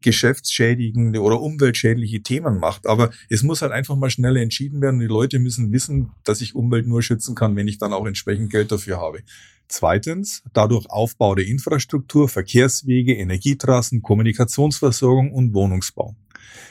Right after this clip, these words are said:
Drittens, damit fördert man dann den Zuzug von Fachkräften,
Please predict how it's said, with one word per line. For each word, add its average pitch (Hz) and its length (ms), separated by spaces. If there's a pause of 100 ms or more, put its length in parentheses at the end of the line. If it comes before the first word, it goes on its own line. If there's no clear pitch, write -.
(120)
Drittens, 170 560
damit 117 280
fördert 127 360
man 107 180
dann 117 240
den 107 160
Zuzug 127 480
von 87 160
Fachkräften, 143 840